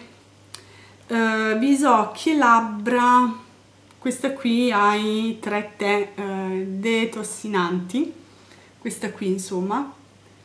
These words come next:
È un'acqua micellare appunto da utilizzare su tutto il viso e vediamo un po' come mi ci trovo.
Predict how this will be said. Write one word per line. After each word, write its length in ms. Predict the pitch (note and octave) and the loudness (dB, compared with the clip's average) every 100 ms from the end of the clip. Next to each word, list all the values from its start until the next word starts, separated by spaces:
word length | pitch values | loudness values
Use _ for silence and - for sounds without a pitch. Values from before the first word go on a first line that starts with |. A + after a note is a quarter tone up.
| - - _ _ _ _ | -20 -20 _ _ _ _
È 120 | A#3+ | -2
un'acqua 340 | A#3 A#3 A#3 B3 | 2 0 2 2
micellare 640 | A#3 C4+ A#3+ G#3+ A3+ G#3+ | 2 0 2 4 4 2
appunto 360 | G3 G#3+ G3+ | -4 -6 -6
da 80 | G3+ | -4
utilizzare 840 | G3 F#3+ G#3 G#3 G#3+ G#3 G3+ G3 | -4 -6 -10 -6 -4 0 0 0
su 320 | F#3+ G#3 G3 F#3 | -2 -6 -6 -6
tutto 220 | F#3+ - | -8 0
il 140 | C#4+ B3 | 2 2
viso 420 | G#3+ F#3+ G#3 F#3+ | 0 -2 0 0
e 140 | F3+ | 0
vediamo 260 | F3 E3+ E3 | -2 -4 -6
un 80 | E3+ | -6
po' 100 | E3+ | -6
come 180 | F3+ E3+ | -4 -2
mi 120 | F#3 | -4
ci 140 | B3 | -6
trovo. 500 | D4 D4 D#4 F#4+ G#4 | 2 6 6 4 0